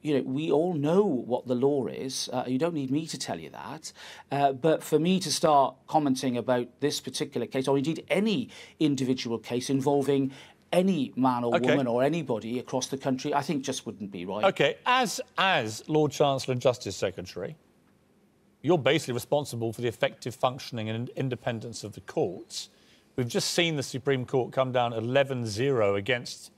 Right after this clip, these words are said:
Speaker 2: the Prime Minister and the government over Brexit and prorogation. But there's a wider issue here, isn't there, that, you know, Boris Johnson's only way to actually leave on October the thirty-first, most independent assessments say,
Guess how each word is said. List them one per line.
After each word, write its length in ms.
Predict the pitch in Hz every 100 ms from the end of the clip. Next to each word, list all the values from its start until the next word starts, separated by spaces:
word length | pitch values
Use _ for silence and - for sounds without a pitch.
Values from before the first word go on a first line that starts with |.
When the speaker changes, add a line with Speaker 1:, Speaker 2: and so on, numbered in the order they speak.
| _ _
Speaker 2:
the 60 | 120
Prime 200 | 139 127
Minister 260 | 120 - 117
and 80 |
the 20 | 110
government 380 | 113 - 98 -
over 420 | 113 104 107 104 -
Brexit 420 | 110 101 - 127 -
and 140 | 104
prorogation. 720 | - 104 101 117 117 - 85 - - - _
But 100 | 170
there's 160 | 214 214
a 60 |
wider 480 | 160 180 240 196 165
issue 320 | 165 - 139
here, 240 | 104 98 104
isn't 220 | 127 123
there, 180 | 95 98
that, 260 | 120 147 - - _ _ -
you 100 | 143
know, 180 | 135 131 _ -
Boris 300 | 151 214 196
Johnson's 500 | - 196 170 160 151 -
only 400 | 180 190 175 165
way 460 | 147 151 156 110 101
to 140 | - -
actually 420 | 156 120 - 139
leave 500 | 123 151 143 98 95
on 100 | 120
October 400 | 120 - 135 120
the 80 | 113
thirty-first, 640 | - 127 113 - 156 127 143
most 300 | 170 175 -
independent 800 | 147 131 - - 285 202 113 98 _ _ _ _ _
assessments 600 | 131 - 131 - 107 95
say, 480 | - 113 104 107 147